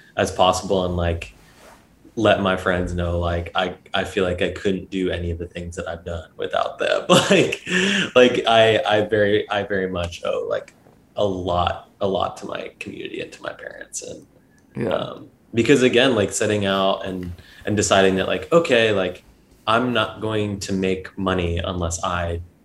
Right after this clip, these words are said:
Speaker 1: figure it out, unless I send that email or make that connection, or
Speaker 2: Right.
Speaker 1: it's, it's on me, you know, if I don't pay rent, <laughs> you know, so, or if I
Speaker 2: Right.
Speaker 1: can't pay rent.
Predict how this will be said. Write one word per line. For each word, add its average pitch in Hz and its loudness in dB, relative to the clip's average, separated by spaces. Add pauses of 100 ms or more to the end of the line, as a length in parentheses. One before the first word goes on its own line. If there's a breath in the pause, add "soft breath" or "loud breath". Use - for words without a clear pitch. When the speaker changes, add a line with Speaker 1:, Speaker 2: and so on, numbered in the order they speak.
Speaker 1:
figure 90 -2
it - -6
out, - -4 (220)
unless 92 0
I 90 0
send 92 -2
that 87 -4
email 87 -8
or 87 -4
make 90 -2
that 87 -4
connection, - -8
or 50 -6 (340 loud breath)
Speaker 2:
Right. 113 -4
Speaker 1:
it's, 110 0
it's 123 4
on 120 6
me, 90 2
you 104 0
know, 95 2
if 101 -2
I 95 4
don't 92 -2
pay 92 -2
rent, 95 2
<laughs> - -14
you 143 6
know, 127 4
so, 107 -2 (200 loud breath)
or 123 10
if - 4
I 107 6
Speaker 2:
Right. 110 2
Speaker 1:
can't 110 2
pay 98 2
rent. 92 -2